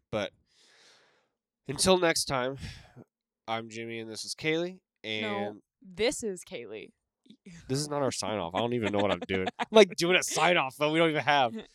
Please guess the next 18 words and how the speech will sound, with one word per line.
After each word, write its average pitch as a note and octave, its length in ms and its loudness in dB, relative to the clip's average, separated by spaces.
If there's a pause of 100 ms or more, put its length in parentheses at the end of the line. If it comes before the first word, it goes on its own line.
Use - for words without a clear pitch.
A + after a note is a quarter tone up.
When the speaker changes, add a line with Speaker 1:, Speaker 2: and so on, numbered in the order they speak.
(240)
Speaker 2:
Uh, F3 360 -2 (640)
yeah, E3+ 240 0
it's - 440 -6 (120)
Speaker 1:
It's C#3 160 0
eleven C#3+ 360 2
twelve. C3+ 540 4 (420)
Speaker 2:
and D#3 140 -12
we're B2+ 200 -12
tired. - 400 -14 (120)
Speaker 1:
We're B2+ 240 2
gonna B2+ 140 2
go A#2+ 440 4 (640)
to B2+ 140 -4
sleep, D3 340 0 (680)
and, A2+ 360 -2
uh, A2+ 440 0 (420)
just - 200 -14
wanna A#2+ 480 -8